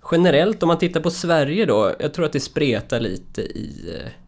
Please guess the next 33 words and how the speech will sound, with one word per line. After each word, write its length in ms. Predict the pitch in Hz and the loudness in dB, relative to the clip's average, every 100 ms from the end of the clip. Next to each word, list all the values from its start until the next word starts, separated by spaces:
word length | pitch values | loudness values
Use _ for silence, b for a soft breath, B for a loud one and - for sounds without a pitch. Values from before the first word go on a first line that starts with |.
| - | -6
i 80 | 107 | -2
Norge 440 | 113 98 104 123 | 0 -2 -2 -2
där 240 | 117 104 107 | 0 -2 0
byggverksamheten 720 | 110 113 104 - 113 120 131 | 0 0 -2 -2 -2 -2 -2
går 100 | 117 | 0
väldigt 340 | 117 107 113 | 2 0 0
bra, 180 | 113 92 | -2 -2
men 120 | 113 | -2
där, 220 | 113 117 - | -2 -4 -6
där 180 | 120 120 | -6 -4
har 100 | 131 | -4
de 120 | 139 | -4
haft 220 | 131 - | -6 -2
lite 280 | 143 127 127 | -4 -2 -6
tufft 360 | - 117 - | -4 -6 -6
med 300 | 117 117 117 117 | -6 -4 -6 -6
infrastrukturverksamheten. 1600 | 123 113 - - - - 110 107 - - - 107 113 92 - 151 | -6 -4 -4 -6 -6 -6 -6 -8 -10 -8 -4 -2 -2 -2 0 2
Men 180 | 123 123 B B B B B - | 2 2 B B B B B -10
i 80 | 147 | -8
Sverige 520 | - 147 123 135 185 | 0 4 4 4 2
så 120 | 214 | 0
går 240 | 220 202 | 0 0
det 80 | 170 | 2
ju 360 | 160 165 151 143 - - _ - - - - - - | 2 4 4 2 -2 -16 _ -20 -20 -20 -20 -20 -16
jämnbra 1120 | - 135 180 151 117 110 107 123 170 214 220 - - - - - - _ - | -8 0 2 4 4 2 2 2 4 4 2 -2 -8 -20 -20 -20 -20 _ -4
med, 380 | 156 175 143 - | 0 2 2 2
med 220 | 165 143 | 2 4
det 40 | |
mesta 500 | 135 165 - - 139 | 4 2 -2 -4 -2
förutom 480 | 139 160 131 - 139 | 0 0 0 0 2
just 220 | 123 120 | 0 0
på 140 | 120 117 | -2 0
bostadssidan. 920 | 135 127 - - - 71 - 151 | 0 -2 -2 -6 -4 -2 0 0